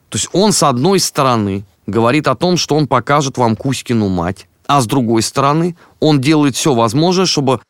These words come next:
народ встретил Кузькину мать штыками. Какой Кассиор является единственно верным и правильным? У меня нет на этот вопрос ответа.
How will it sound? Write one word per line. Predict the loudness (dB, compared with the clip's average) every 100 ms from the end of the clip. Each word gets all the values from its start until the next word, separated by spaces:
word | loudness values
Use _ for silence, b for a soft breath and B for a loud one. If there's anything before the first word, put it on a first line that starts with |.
| _ -2
народ | 0 2 2 2 -2 -6 -20 _ _ _
встретил | -6 0 0 2 -2
Кузькину | -2 -2 -2 0 0 2
мать | 0 0
штыками. | -4 -8 -8 -8 -8 -12 _ _ _ _
Какой | -2 0 2 2
Кассиор | 2 -2 0 0 2 0 -2 _ _ -6
является | 0 2 4 2 0 0
единственно | -2 2 0 0 0
верным | 2 2 0 0
и |
правильным? | -2 -2 -2 -4 -10 -12 -16 _ _
У | 0
меня | 2 2
нет | 2 0 -2
на | -4
этот | -6 -6
вопрос | -6 -2 -4 -4
ответа. | -6 -6 -10 -12